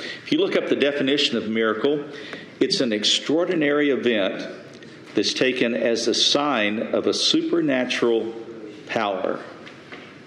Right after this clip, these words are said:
It also is an unusual or unexpected observable event brought about by divine intervention. If you look up the Latin word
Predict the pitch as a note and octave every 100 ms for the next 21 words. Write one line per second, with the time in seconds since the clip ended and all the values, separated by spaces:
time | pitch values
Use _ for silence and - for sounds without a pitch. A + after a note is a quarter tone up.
0 | - B2 B2 D3+ F3+ - - A2 G#2 C3+
1 | D#3 - - A2+ G#2 A2+ G#2+ G#2 D3 C#3+
2 | C3+ G3 G3 - A2 E2+ F2 - - -
3 | - - - - - - A#2 A2+ - -
4 | C#3+ F3 D#3 - - F#3 F3+ - G2 E2+
5 | C#2+ - - - - - A#2 G#2+ C#3+ E3
6 | E3 A2 G#2+ F#2 - G2+ G2 F#2+ G#2 -
7 | - - - - - - - - A#2 D3
8 | E3+ D#3+ A#2+ A2+ B2+ - - - - G#2+
9 | A2 A2+ A2+ A2+ - G#2+ G#2+ G2 G#2 G#2+
10 | A2 A2 A#2 A#2+ - - - - - G2+
11 | - F#2+ G#2+ G#2 - - F#2+ - - -
12 | - - - - - - - D3 F#3 F#3+
13 | E3+ - A#2+ B2+ E3 - A#2 G2+ G#2 G#2
14 | G2+ - -